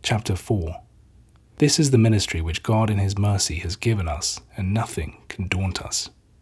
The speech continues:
We have set our faces against all shameful secret practices. We use no clever tricks, no dishonest manipulation of the word of God.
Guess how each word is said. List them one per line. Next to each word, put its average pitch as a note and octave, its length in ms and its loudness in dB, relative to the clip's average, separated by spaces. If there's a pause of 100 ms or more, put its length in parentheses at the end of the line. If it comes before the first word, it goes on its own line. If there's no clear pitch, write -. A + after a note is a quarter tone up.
(200)
We A#2 80 2
have A#2+ 120 4
set D#3+ 200 4
our B2+ 100 2
faces A#2+ 400 4
against F2+ 600 -2
all A#2+ 220 2
shameful A2 480 2
secret - 380 -2
practices. - 640 -4 (480)
We G#2 120 0
use A#2 320 6
no A2 160 4
clever G2+ 260 -2
tricks, - 560 -6 (420)
no A#2+ 140 6
dishonest A2+ 480 4
manipulation G2+ 800 0 (160)
of F#2+ 100 -8
the F#2 120 -2
word F#2 260 2
of F2+ 120 -4
God. E2+ 380 -4